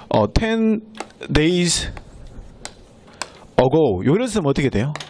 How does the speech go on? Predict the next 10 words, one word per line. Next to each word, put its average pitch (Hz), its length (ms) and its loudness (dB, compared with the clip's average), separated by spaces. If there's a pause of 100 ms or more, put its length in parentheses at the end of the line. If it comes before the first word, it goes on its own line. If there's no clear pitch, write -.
(240)
십 226 280 2
일 233 140 2
전이라는 175 520 2
시간 160 380 0
부사로 147 380 2
바뀌는 101 380 -2
거예요. 87 160 -6 (260)
요건 139 240 4
쓰레기. 123 400 0 (1900)
맞죠? 120 340 2